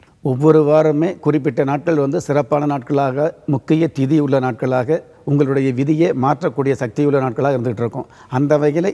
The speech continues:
இந்த வாரத்துல, வாரத்துல முதல் நாளாகி இன்னைக்கே வந்து பார்த்தீங்கன்னா, ஞாயிற்றுக்கிழமை சஷ்டி திதி அப்படிங்கிறத விட தேய்பிறை சஷ்டி திதியா இருந்துகிட்டு இருக்குது. எவ்வளவு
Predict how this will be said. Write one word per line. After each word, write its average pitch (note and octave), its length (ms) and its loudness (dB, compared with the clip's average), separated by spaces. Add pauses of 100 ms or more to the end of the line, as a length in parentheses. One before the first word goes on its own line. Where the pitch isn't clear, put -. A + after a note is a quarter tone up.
இந்த C3+ 240 2
வாரத்துல, D3+ 400 0 (160)
வாரத்துல D#3 500 2
முதல் C#3+ 220 0
நாளாகி C#3+ 420 0
இன்னைக்கே C3+ 360 0
வந்து B2 180 -4
பார்த்தீங்கன்னா, B2 380 -2 (340)
ஞாயிற்றுக்கிழமை C#3+ 640 -2 (380)
சஷ்டி D3 340 0 (120)
திதி D3+ 280 2
அப்படிங்கிறத B2 400 -2
விட C#3 120 0 (260)
தேய்பிறை D#3 420 2 (100)
சஷ்டி C#3 300 -2
திதியா C#3 220 2
இருந்துகிட்டு A#2+ 280 -4
இருக்குது. A#2 260 -4 (500)
எவ்வளவு E3 320 2